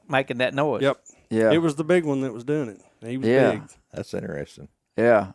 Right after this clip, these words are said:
Speaker 3: yeah. I've, I've never, I've never heard one <laughs> click like that.
Speaker 2: Yep.
Speaker 3: But
Speaker 1: I
Speaker 3: you
Speaker 1: can
Speaker 3: know,
Speaker 1: always
Speaker 3: it's,
Speaker 1: learn, can't you?
Speaker 3: it's so
Speaker 4: That's a time bomb.
Speaker 3: wild.
Speaker 4: I think
Speaker 3: Vo-,
Speaker 4: it's a time
Speaker 3: deer
Speaker 4: bomb.
Speaker 3: vocalizations
Speaker 4: <laughs> Yes.
Speaker 3: are so elusive. I mean, I,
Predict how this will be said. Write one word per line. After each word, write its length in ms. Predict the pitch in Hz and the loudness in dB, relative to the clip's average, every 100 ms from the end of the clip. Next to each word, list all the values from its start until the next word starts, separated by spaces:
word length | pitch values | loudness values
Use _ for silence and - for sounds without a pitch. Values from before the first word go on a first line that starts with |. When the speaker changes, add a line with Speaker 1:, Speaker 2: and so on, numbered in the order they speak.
| - | 4
Speaker 3:
yeah. 200 | 143 156 | 6 6
I've, 100 | 151 | 6
I've 160 | 156 160 | 4 6
never, 300 | 170 156 - | 6 6 6
I've 140 | 139 156 | 4 6
never 240 | 156 147 | 4 6
heard 220 | 139 135 | 6 6
one 260 | 131 123 120 | 4 2 2
<laughs> 40 | |
click 220 | 139 127 123 | 4 4 4
like 200 | 107 - | -2 -2
that. 220 | 101 98 | -2 -2
Speaker 2:
Yep. 180 | 123 120 - - | -4 -6 -4 4
Speaker 3:
But 140 | 139 | 6
Speaker 1:
I 60 | 143 | 8
Speaker 3:
you 40 | |
Speaker 1:
can 80 | 180 | 8
Speaker 3:
know, 40 | 226 | 10
Speaker 1:
always 140 | 190 | 10
Speaker 3:
it's, 40 | 180 | 8
Speaker 1:
learn, 280 | 214 196 170 | 6 4 4
can't 280 | 180 165 | 4 6
you? 60 | 175 | 6
Speaker 3:
it's 80 | 208 | 6
so 60 | 254 | 8
Speaker 4:
That's 20 | |
a 0 | |
time 120 | 254 | 8
bomb. 80 | 190 | 10
Speaker 3:
wild. 480 | 175 185 165 139 123 | 10 10 8 8 4
Speaker 4:
I 240 | - - | 0 2
think 140 | - 170 | 4 8
Speaker 3:
Vo-, 140 | - | 8
Speaker 4:
it's 60 | 165 | 6
a 40 | |
time 160 | 143 160 | 4 8
Speaker 3:
deer 240 | 190 254 | 8 8
Speaker 4:
bomb. 80 | 196 | 8
Speaker 3:
vocalizations 1160 | 208 208 180 151 151 156 - 139 107 170 - 92 | 8 8 6 8 8 8 6 4 4 2 2 2
Speaker 4:
<laughs> 0 | |
Yes. 300 | 90 85 139 | 2 4 6
Speaker 3:
are 140 | 139 | 6
so 640 | - 170 165 175 170 160 - - | 4 6 8 8 8 4 0 0
elusive. 540 | 139 139 196 214 110 113 | 4 8 8 6 2 2
I 60 | |
mean, 260 | 131 143 127 | 4 4 6
I, 340 | 131 156 - | 8 8 6